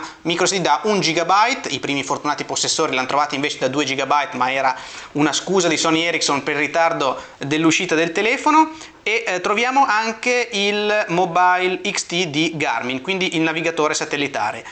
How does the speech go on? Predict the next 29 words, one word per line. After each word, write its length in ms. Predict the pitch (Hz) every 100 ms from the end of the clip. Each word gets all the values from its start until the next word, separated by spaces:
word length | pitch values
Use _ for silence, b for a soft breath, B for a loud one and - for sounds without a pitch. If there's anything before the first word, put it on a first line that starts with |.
| B B
Eh, 220 | 156 156
navigatore 400 | 156 180 196 -
satellitare 400 | 180 190 254 -
che 80 | 202
non 100 | 170
troviamo 320 | 170 175 143
nella 140 | 147 151
versione 400 | 151 - 120 139
no 160 | 143 139
brand. 320 | 123 110 117
Purtroppo 560 | - 220 - 226 226 247
c'è 100 | 160
da 100 | 156
dire 320 | 185 170 131
che 320 | 151 135 117 B B
la 120 | 139
micro 260 | 170 220 190
S 120 | 202
D 80 | 196
da 100 | 151
cinquecentododici, 1200 | - 160 175 214 220 196 208 196 143 - 123 107 B B
eh, 420 | - 143 135 131 135
dove 760 | 165 208 190 156 135 117 -
è 160 | 165 180
installato 680 | 185 - 170 185 190 175 143
il 380 | 175 190 165 135 123
Mobile 600 | 165 185 180 143 147 226
X 200 | - -
T, 280 | 214 233